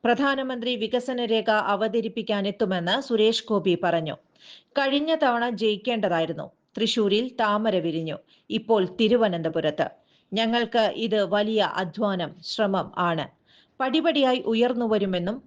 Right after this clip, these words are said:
അദ്ദേഹം പറഞ്ഞു. തിരുവനന്തപുരം കോർപ്പറേഷനിലെ മേയറായി വി വി രാജേഷിനെ തെരഞ്ഞെടുത്തു. എം ആർ ഗോപനാണ് വി വി രാജേഷിന്റെ പേര് നിർദ്ദേശിച്ചത്. വി ജി ഗിരികുമാർ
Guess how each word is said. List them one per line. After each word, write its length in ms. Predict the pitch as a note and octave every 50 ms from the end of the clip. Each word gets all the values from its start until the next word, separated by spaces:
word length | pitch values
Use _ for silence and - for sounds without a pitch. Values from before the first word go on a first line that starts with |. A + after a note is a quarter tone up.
| _ -
അദ്ദേഹം 520 | F#3 G3+ G3 F#3 A#3+ G#3+ - F#3 F3+ D#3 D3+ F#3
പറഞ്ഞു. 320 | F3 E3+ E3+ E3 D#3 - - _ _ _ _ _ _ _ - _ _ - -
തിരുവനന്തപുരം 760 | C#4 C4+ D4 D4 D4+ D4+ D4 D4 C#4+ B3 C4+ C4 C4 B3+ B3
കോർപ്പറേഷനിലെ 880 | B3 A#3+ G3+ G#3 G#3 G#3 G#3 A3 A3+ A3 - - A3 G#3 F#3+ F#3+ F#3 F#3 F3 F#3
മേയറായി 540 | G3 G3+ G#3 G#3+ A3+ G#3+ F#3+ F3+ F#3 G#3+ B3 A#3
വി 200 | F#3+ F3+ G#3+ A#3
വി 160 | G#3+ G#3 G#3+ G3+
രാജേഷിനെ 680 | G3+ G3 G3 F#3+ F3 G3+ F#3+ F#3+ - G3+ F3+ F3 E3 D#3 -
തെരഞ്ഞെടുത്തു. 540 | G3+ F#3 F#3 E3+ E3 E3 D#3 D#3 D3+ D#3+ - - - _ _ - - - - - -
എം 240 | A3 A#3 A3+ A3+ A#3 A3+
ആർ 80 | A3
ഗോപനാണ് 680 | G#3 F#3+ A3+ A3+ A#3 A3+ A#3 A3+ A3+ G#3 G3 G3 G#3 G3+ G#3
വി 100 | A3 A3+
വി 160 | G#3+ A3 A3 G#3
രാജേഷിന്റെ 680 | G#3+ G#3 G#3 F#3 G3+ G3+ F#3+ - G3+ F#3 F3 G#3+ A#3 A#3 -
പേര് 280 | G#3+ G#3 G3+ F#3+ F3+ D3+ E3+ F#3+
നിർദ്ദേശിച്ചത്. 680 | G#3 F3+ E3 G#3+ F#3 F3+ - F#3 F3 - F3+ D#3+ E3 D3+ - -
വി 160 | A#3+ C4+ C#4
ജി 200 | C4 A3 D4 E4 D4 A3+ F#3+
ഗിരികുമാർ 580 | A3+ A3+ B3+ C#4 C4+ B3 A3 F#3 F#3+ G#3+ C#4